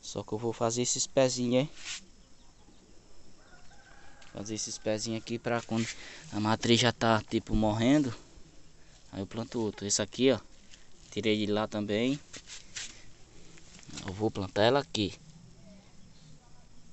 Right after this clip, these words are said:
Aqui, ó. Vocês vai ver, gente, o pé de verdura de vocês vai, vai turbinar. As gaias vai quase não aguentar de tanto ela colocar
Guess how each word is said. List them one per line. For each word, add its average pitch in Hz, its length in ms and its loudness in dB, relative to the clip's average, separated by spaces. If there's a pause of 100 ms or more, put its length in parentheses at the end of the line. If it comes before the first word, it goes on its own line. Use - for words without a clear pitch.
(880)
Aqui, 87 240 -4
ó. - 260 -12 (3750)
Vocês 92 300 0
vai 101 200 6
ver, 90 240 0
gente, 85 300 -10
o 92 200 -6 (880)
pé 107 160 2
de 104 80 -2
verdura 104 640 2 (500)
de - 100 -8
vocês 104 460 0
vai, 101 160 0 (1200)
vai 95 160 -2 (380)
turbinar. 120 680 6
As 101 120 4
gaias 110 340 8
vai 113 220 8
quase 131 360 8
não 131 120 4
aguentar 127 420 2
de 120 100 0
tanto 113 300 -2
ela 113 160 4
colocar 113 500 4